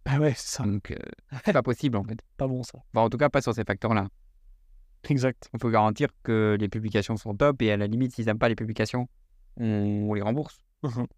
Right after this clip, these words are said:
Speaker 2: Mais ça, encore une fois, moi, je trouve que ce qui va pas, c'est que c'est très, euh, comment on dit encore ? Personnel, tu vois. Que t'aimes ou t'aimes pas.
Speaker 1: Oui, c'est ça.
Speaker 2: C'est
Speaker 1: C'est
Speaker 2: subjectif.
Speaker 1: subjectif.
Speaker 2: Voilà.
Speaker 1: Tu vois.
Speaker 2: C'est, c'est très, euh,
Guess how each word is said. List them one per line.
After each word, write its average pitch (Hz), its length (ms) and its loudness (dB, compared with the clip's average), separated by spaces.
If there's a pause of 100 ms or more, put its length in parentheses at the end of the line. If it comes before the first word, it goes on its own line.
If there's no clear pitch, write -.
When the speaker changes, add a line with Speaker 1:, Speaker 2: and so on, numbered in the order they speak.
Speaker 2:
Mais 117 100 0
ça, 120 200 2
encore 113 280 2
une 107 80 -2
fois, 143 280 0 (440)
moi, 120 100 4
je - 60 -2
trouve 127 160 -8
que 127 80 -2
ce 110 80 -6
qui - 140 -4
va 107 120 2
pas, 135 240 4 (320)
c'est - 180 -4
que 110 140 -2
c'est 104 180 -4
très, 123 420 -2
euh, 104 280 0 (840)
comment 107 120 -2
on 104 60 2
dit 120 100 0
encore ? 123 400 -4 (680)
Personnel, 123 380 2
tu - 140 -6
vois. 98 120 -6 (440)
Que 113 100 -10
t'aimes 107 200 0
ou 104 80 -4
t'aimes 104 180 0
pas. 101 160 -4 (140)
Speaker 1:
Oui, 143 280 4
c'est - 140 -12
ça. 127 200 -2
Speaker 2:
C'est 117 140 0
Speaker 1:
C'est 156 60 2
Speaker 2:
subjectif. 127 460 -2
Speaker 1:
subjectif. 127 400 0
Speaker 2:
Voilà. 110 220 -2 (260)
Speaker 1:
Tu - 100 -6
vois. 120 80 -2
Speaker 2:
C'est, 135 180 -2
c'est - 160 -6
très, 147 300 -2
euh, 107 300 -2